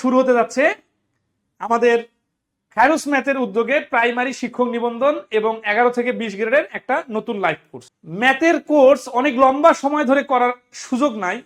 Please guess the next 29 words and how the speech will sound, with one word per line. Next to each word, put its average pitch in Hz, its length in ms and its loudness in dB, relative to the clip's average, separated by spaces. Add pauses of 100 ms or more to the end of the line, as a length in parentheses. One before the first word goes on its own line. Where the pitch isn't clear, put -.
(360)
অথবা 262 320 2 (220)
কম্বাইন 320 400 4 (120)
কোর্স 302 200 2 (100)
করতে 269 240 -2 (100)
যেয়ে 220 180 4 (360)
ম্যাথের 233 300 -2 (100)
সমস্যা 262 400 -4
দূর 294 180 2
হচ্ছে 240 280 -4
না। 170 60 -6 (560)
ম্যাথে 247 300 0
যারা 302 160 6 (140)
অনেক 311 140 0 (100)
বেশি 294 180 0 (100)
দুর্বল 220 380 2 (640)
এবং 254 120 -2 (240)
শূন্য 330 220 0 (120)
থেকে 311 220 0
ম্যাথ 247 240 -2
শিখতে 285 320 -4
চাচ্ছেন, 220 340 -4 (560)
but 254 140 4 (640)
পরীক্ষায় 311 420 2 (100)
যতটুকু 311 460 0
প্রয়োজন 254 380 2 (540)
ততটুকু 294 420 0
শুধু 262 200 -2
শিখতে 175 300 -8
চান, 113 140 -12